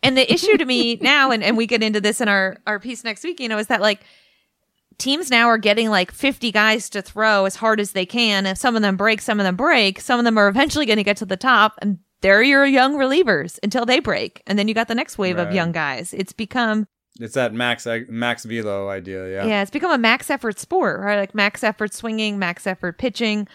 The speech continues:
Speaker 1: Uh, injuries are rising, and I think part of that is not covid. Part of that is the max effort, effort force of this game. And people used to lose their jobs because of so many injuries, and that just doesn't really happen anymore. It's like,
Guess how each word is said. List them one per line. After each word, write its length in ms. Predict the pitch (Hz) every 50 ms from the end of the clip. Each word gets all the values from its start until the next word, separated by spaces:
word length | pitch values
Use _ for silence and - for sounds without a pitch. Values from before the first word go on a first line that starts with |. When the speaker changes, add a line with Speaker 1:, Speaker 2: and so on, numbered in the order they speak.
| - _ _ _ _
Speaker 1:
Uh, 420 | - 190 190 180 165 156 143 113 - - _ _ _ -
injuries 480 | 220 247 254 208 226 226 226 226 190 220
are 100 | 190 190
rising, 560 | 180 202 220 240 277 285 196 208 196 190 190
and 100 | 185 185 190
I 60 | 190
think 240 | - 277 254 - -
part 200 | - 262 294 320
of 60 | 226
that 160 | 226 214 196
is 100 | 190 180
not 200 | 214 220 262 -
covid. 340 | - 190 175 175 185 190 185
Part 220 | - 196 190 202 208
of 40 |
that 180 | 190 185 180 180
is 100 | 190 190 -
the 140 | - 190 180
max 320 | 170 165 151 175 - -
effort, 480 | 196 175 175 - - 185 175 175 180 - _ -
effort 320 | 185 190 - 196 180 - -
force 260 | - 202 202 202 -
of 140 | 208 185 170
this 160 | 180 175 -
game. 500 | - 190 226 254 226 190 175 175 190 196 - _ _ - _ _ _ _
And 540 | - 190 196 190 180 180 180 175 175 180 185 - _ _ _ -
people 200 | 254 269 - 453
used 140 | 370 349 -
to 60 | 294
lose 220 | 240 240 269 262
their 120 | - 269 220
jobs 400 | - 202 175 214 294 247 190 -
because 520 | - 190 180 196 190 175 175 170 170 - -
of 180 | 185 180 170
so 140 | - - 196
many 200 | 175 170 165 143
injuries, 360 | 156 175 165 175 165 170 165 -
and 80 | 165
that 140 | 165 190 214
just 140 | - 226 -
doesn't 200 | 247 226 220 196
really 140 | 190 170 156
happen 320 | 151 180 233 - 185 156
anymore. 380 | 127 131 139 139 139 135 135 127
It's 160 | 127 - -
like, 200 | 165 151 -